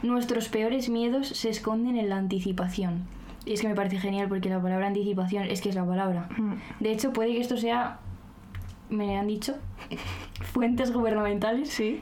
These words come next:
Speaker 1: que, que es una forma un poco justamente la
Speaker 2: Mm.
Speaker 1: anticipación de protegerte de algo que tienes miedo de esa conversación, de un encuentro, de, eh, el que te pinchen una vacuna.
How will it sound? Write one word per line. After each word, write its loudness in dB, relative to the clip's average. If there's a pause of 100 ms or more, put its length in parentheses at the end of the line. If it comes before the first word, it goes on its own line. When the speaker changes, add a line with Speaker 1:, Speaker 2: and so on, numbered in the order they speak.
Speaker 1:
que, 0
que 2
es 2
una 4
forma 2
un 4
poco 0
justamente 0
la 2
Speaker 2:
Mm. 0
Speaker 1:
anticipación 2
de 2
protegerte 0
de 2
algo 2
que 0 (600)
tienes 2
miedo 4
de 2
esa 2
conversación, 2
de 2
un 2
encuentro, 2
de, 2 (380)
eh, 2
el 0
que 2
te 2
pinchen 2
una 2
vacuna. 2